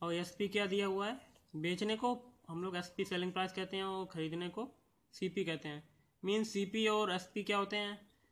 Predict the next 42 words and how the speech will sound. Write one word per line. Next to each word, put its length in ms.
सीपी 500
जो 140
होता 220
है, 60
जो 100
हमारे 460
पॉकेट 320
से 240
रुपये 280
जो 240
जाता 400
है 200
और 140
ग्राहक 560
के, 180
जो 200
दुकानदार 460
की 120
जेब 180
में 120
आता 280
है, 300
तो 60
हमारी 220
जेब 200
से 80
जा 180
रहा 80
है 60
तो 80
उसको 200
सीपी, 360
और 200
जो 140
हमारी 280
जेब 180
में 80
आता 320
है 120
प्रॉफिट 320
बन 200
के, 140